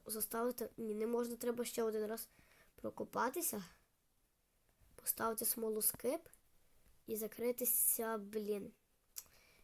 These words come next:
Ні, все. А як? Можна поставити блок? О, є. Все, кури.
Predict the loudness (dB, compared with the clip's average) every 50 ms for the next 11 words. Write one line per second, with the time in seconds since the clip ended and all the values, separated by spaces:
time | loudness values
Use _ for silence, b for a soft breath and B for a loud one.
0 | b b 2 4 4 6 6 4 4 2 0 -4 -8 -16 -20 _ _ _ _ _
1 | _ _ _ _ _ -20 -20 _ _ _ _ _ _ -20 _ _ _ _ _ _
2 | 0 0 2 2 0 -2 -6 -14 -10 -6 -4 -2 0 0 -2 0 0 -2 0 0
3 | -2 -2 -2 -4 -4 -4 -6 -8 -8 -10 -16 -18 -18 -20 _ _ -20 _ _ _
4 | _ _ _ _ _ b b b b b b _ -6 -2 -2 -2 -2 -2 -6 -8
5 | -8 -10 _ -20 -20 B B B B B B B B B B B B B 8 8
6 | 10 10 8 6 4 4 4 4 4 2